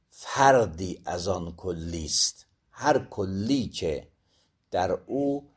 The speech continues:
مصداق حلال هست و در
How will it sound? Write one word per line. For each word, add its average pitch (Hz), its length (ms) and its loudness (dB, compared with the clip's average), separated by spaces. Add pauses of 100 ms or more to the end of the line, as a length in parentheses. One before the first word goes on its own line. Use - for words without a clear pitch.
(120)
مصداق 87 580 -2
حلال 95 540 4
هست - 580 -6 (380)
و 82 200 -4
در 87 240 2